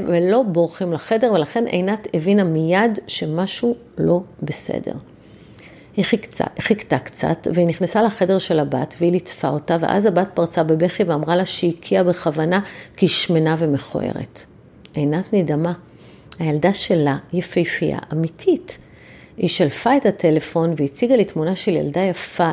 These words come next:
עם עור בצבע זית ועיניים ירוקות בהירות, וחולצת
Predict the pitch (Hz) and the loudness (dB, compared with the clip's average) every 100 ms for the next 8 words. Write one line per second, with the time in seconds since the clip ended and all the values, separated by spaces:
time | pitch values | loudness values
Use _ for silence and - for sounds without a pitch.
0 | - 175 - 190 180 190 - 175 170 165 | -2 -4 -2 -2 0 -2 -2 0 0 2
1 | 180 156 156 190 202 156 160 202 170 175 | 0 -2 -2 2 2 2 0 0 0 2
2 | 165 165 175 - - - 185 185 175 277 | 2 2 0 -8 -20 -10 -6 -2 0 2